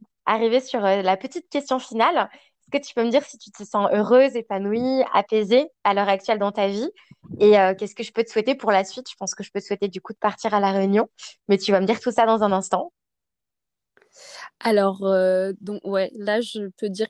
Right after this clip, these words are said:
Speaker 2: que je me sens vraiment heureuse de... Je, je regrette pas du tout de, d'avoir pris cette décision de repartir. Je,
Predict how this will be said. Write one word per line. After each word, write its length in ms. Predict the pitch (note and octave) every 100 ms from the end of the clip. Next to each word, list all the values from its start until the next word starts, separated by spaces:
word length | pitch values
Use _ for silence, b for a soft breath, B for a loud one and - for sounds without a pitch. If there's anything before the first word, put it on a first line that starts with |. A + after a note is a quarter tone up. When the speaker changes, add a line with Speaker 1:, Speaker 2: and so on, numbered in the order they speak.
| _
Speaker 2:
que 180 | B3+ A#3
je 160 | G#3
me 140 | G3 F#3+
sens 380 | - A3 G3 G3
vraiment 400 | F#3+ G3+ A3 A3+
heureuse 480 | G#3+ G3 A3 G#3+ - -
de... 220 | F#3+ F#3+ - _ _ _ -
Je, 280 | G3+ G3 - -
je 260 | G#3 -
regrette 300 | A3 G#3 G#3
pas 160 | A#3 A3
du 160 | A3
tout 180 | - A#3
de, 260 | G#3+ G#3 G3
d'avoir 380 | F#3 F#3+ G3 -
pris 200 | - A3+
cette 260 | A3 G3+
décision 560 | G3+ G#3+ - A3 G#3 G#3+
de 160 | G#3
repartir. 720 | F#3+ G3 G3 G#3 - - A3 A3 _ _ _ _ _ _ _ _ _
Je, 120 | G#3